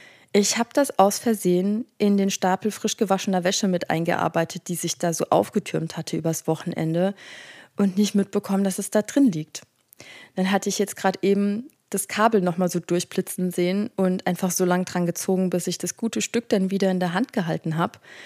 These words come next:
Und jetzt kann ich also sagen, finally, happily, here we go, los geht's.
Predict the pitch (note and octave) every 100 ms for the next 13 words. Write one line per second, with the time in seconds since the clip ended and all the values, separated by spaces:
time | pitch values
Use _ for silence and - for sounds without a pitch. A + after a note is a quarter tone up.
0 | - - - - _ F#3+ F#3 F#3 - F#3+
1 | - A3 G#3+ G#3 G3+ F#3+ F#3+ F#3 F3+ F#3+
2 | G3 - F#3+ G#3+ A3 G#3+ G#3+ G#3+ G#3 A3
3 | G#3 G#3+ G#3 - - A#3 A3+ A3 F#3+ F3
4 | G3+ A3+ - G#3 G#3 - E3 F#3+ - -